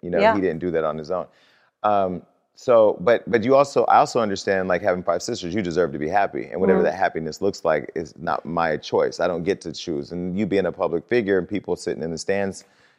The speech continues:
Speaker 1: you know, no pun intended, trying to direct the game, it's kinda fucked up.
Speaker 2: No, totally.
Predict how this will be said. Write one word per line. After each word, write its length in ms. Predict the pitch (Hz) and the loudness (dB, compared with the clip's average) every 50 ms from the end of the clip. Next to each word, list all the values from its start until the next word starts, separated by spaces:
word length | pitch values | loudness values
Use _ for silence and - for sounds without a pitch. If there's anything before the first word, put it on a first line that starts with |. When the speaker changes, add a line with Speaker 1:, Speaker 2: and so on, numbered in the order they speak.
| _ _ - | _ _ -8
Speaker 1:
you 100 | 95 92 | -4 -2
know, 340 | 90 85 85 85 - - - _ - | 0 2 0 0 -2 -6 -12 _ -8
no 140 | - 85 85 | -4 -4 -2
pun 160 | - 101 90 78 | -2 -2 -4 -4
intended, 680 | 80 78 - 123 120 113 101 95 90 87 80 - - - _ _ _ - _ | -4 -4 -2 -2 0 0 2 2 2 2 0 -4 -10 -20 _ _ _ -20 _
trying 280 | - - 120 107 95 92 | -6 0 0 2 2 2
to 20 | |
direct 260 | 87 92 92 90 - | 2 2 2 2 0
the 60 | - 80 | -2 -6
game, 500 | 69 107 120 123 113 101 95 92 95 - - | 0 0 2 2 4 2 2 0 -2 -6 -10
it's 120 | - - - | -12 -8 -4
kinda 160 | 117 101 87 | -4 -4 -4
fucked 300 | - - 78 - - - | -2 -4 -6 -4 -2 -4
up. 220 | 58 - - - _ _ _ _ _ _ - | -4 -4 -6 -12 _ _ _ _ _ _ -8
Speaker 2:
No, 160 | 240 240 214 | -6 -6 -6
totally. 520 | - - 269 269 254 165 165 175 196 - | -6 -6 -8 -6 -6 -6 -8 -8 -12 -16